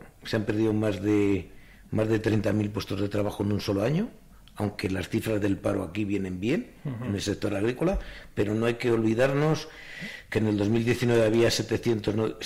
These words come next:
Speaker 1: noventa y siete mil trescientos ocupados en el campo, en el dos mil veintidós había setecientos setenta y cuatro mil y en el dos mil veintitrés se han perdido otros treinta mil puestos de trabajo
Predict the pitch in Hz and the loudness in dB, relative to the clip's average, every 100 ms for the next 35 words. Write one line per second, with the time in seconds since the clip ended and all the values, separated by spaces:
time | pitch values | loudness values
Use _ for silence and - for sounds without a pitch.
0 | - 113 113 110 110 110 107 104 113 107 | -4 -2 0 2 2 2 2 2 2 2
1 | 117 107 110 87 107 104 113 101 104 110 | 0 0 -2 -2 -2 -2 -2 -2 0 0
2 | 101 113 110 107 131 - 160 180 - - | 2 0 0 2 0 2 0 -2 -8 -20
3 | - - - - - - - 110 107 104 | -20 -20 -20 -18 -20 -8 -2 2 2 2
4 | 117 117 120 110 117 143 165 - - - | 2 4 4 4 4 4 4 0 -8 -16
5 | - - 101 123 113 110 104 101 117 117 | -12 -6 -2 0 0 0 0 -2 2 2
6 | 110 117 107 107 110 104 104 110 110 110 | 2 0 0 0 0 2 2 2 2 4
7 | 123 139 - - - - - - - - | 4 2 -4 -16 -16 -12 -8 -8 -8 -8
8 | - 110 110 104 104 107 113 117 110 113 | -2 2 4 4 2 4 4 2 2 0
9 | 123 - 120 104 104 107 107 101 104 98 | 0 2 2 2 2 2 2 2 2 0
10 | - - 110 107 107 110 104 117 - 110 | -4 -4 -2 0 2 2 2 -2 0 -2
11 | 107 107 110 131 - 78 | 0 2 2 2 -2 -8